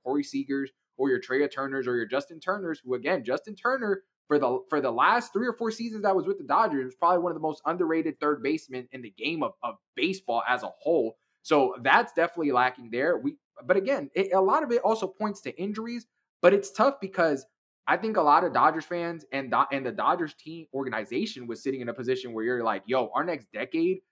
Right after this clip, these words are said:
like, looks like a, looks like a one, two, three of Buehler, Urias, Dustin May." That doesn't look like it's gonna happen in, like, in, like, any sense, right? You're hoping that Walker Buehler comes back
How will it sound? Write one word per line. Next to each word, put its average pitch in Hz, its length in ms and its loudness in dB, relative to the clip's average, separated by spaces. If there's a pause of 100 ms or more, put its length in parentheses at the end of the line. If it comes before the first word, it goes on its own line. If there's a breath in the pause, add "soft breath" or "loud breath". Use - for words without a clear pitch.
(200)
like, 120 240 -2 (100)
looks 143 260 0
like 123 220 2
a, 101 160 0 (100)
looks 139 280 -4
like 120 160 0
a 110 40 0
one, 131 220 -2
two, 131 160 -10
three 127 240 0
of 104 160 -6
Buehler, 135 460 0
Urias, 127 500 -4
Dustin 120 400 -4
May." 117 300 -4 (420)
That 214 240 2
doesn't 139 300 0
look 165 180 0
like 113 200 -4
it's 139 140 -6
gonna 120 220 -8
happen 120 540 0
in, 135 120 -8
like, 123 200 -2 (100)
in, 160 140 -2
like, - 240 0
any 165 240 -4
sense, - 360 -14
right? 139 240 2
You're 143 180 2
hoping 190 340 4
that 117 180 2
Walker 147 340 2
Buehler 143 240 2
comes 127 240 -8
back 123 360 0